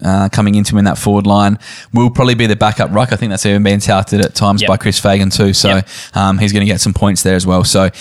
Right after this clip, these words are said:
Speaker 1: if you can get a piece of Big Joe, I would love it.
Speaker 2: So that's probably, like, Tom Fullerton
Speaker 1: Mm.
Speaker 2: is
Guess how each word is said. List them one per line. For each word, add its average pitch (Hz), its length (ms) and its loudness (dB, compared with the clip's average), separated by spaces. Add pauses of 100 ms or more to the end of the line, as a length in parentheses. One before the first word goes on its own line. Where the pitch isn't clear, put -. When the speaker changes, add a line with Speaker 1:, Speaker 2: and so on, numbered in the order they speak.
(160)
Speaker 1:
if 117 160 -2
you 120 60 0
can 117 80 2
get 131 140 0
a 123 40 0
piece 117 340 -2
of 98 80 -4
Big 101 160 -2
Joe, 104 440 2
I 90 140 -2
would 98 240 0 (520)
love 85 300 -2
it. - 220 -8
Speaker 2:
So 139 160 -2
that's 143 200 -2
probably, 135 520 -2
like, 107 220 -4
Tom 113 180 -2
Fullerton 98 520 -4 (160)
Speaker 1:
Mm. 185 100 0
Speaker 2:
is 127 180 -8